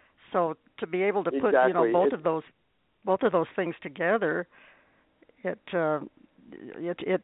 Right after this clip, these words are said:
Speaker 1: should be, uh, it should be a big, a big hit, I think. And I, I'm so glad that you did, did, uh, pick that. And, uh, and then when I saw that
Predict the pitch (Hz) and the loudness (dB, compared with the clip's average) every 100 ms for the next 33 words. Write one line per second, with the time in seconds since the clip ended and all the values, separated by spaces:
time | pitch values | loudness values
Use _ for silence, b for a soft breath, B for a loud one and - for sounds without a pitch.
0 | - 233 - 190 160 175 170 165 - 175 | 0 0 0 -4 -4 -6 -6 -6 -6 -8
1 | - 254 190 165 156 165 156 185 - 170 | -6 -6 -4 -4 -4 -6 -8 -14 -8 -4
2 | 175 143 131 185 147 160 160 156 - 156 | -2 -4 -2 0 0 0 -4 -4 -4 -6
3 | 143 147 151 147 - 160 170 165 160 196 | -6 -6 -8 -8 -10 -8 0 0 2 0
4 | 190 170 151 147 - 143 165 165 180 _ | 4 4 4 0 -6 -8 -4 -4 -6 _
5 | B B - 185 147 165 147 - 180 - | B B -2 -2 0 -2 -2 0 -4 -4
6 | - 151 147 147 - 156 151 B B B | -2 2 4 2 0 -4 -6 B B B
7 | - - - - - _ - 208 208 226 | -6 -4 -4 -8 -20 _ 0 0 4 4
8 | 302 233 214 220 180 180 - 247 285 190 | 4 2 0 -2 -4 -6 -6 -2 2 2
9 | 202 - b b b b b 170 180 160 | 0 -6 b b b b b -6 -2 -2